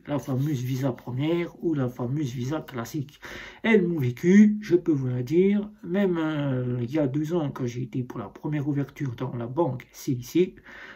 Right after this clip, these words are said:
la banque C I C me l'a bien dit, il faut un temps pour que nous puissions voir l'état de la gestion de votre compte. Un temps, c'est-à-dire six mois pour voir l'état de gestion de votre compte.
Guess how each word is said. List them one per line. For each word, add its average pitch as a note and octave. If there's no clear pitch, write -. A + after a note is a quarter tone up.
la F#3+
banque D3
C -
I C3+
C B2
me D3+
l'a F#3+
bien C3
dit, D#3+
il D3
faut F#3+
un A#3
temps -
pour D3+
que E3+
nous D#3
puissions D3+
voir F3
l'état D#3
de C#3+
la C3+
gestion C3+
de D3
votre D#3
compte. -
Un G#3
temps, F#3+
c'est-à-dire E3
six -
mois D3+
pour C#3+
voir D3+
l'état C#3+
de C#3+
gestion B2+
de D3+
votre D3
compte. E3+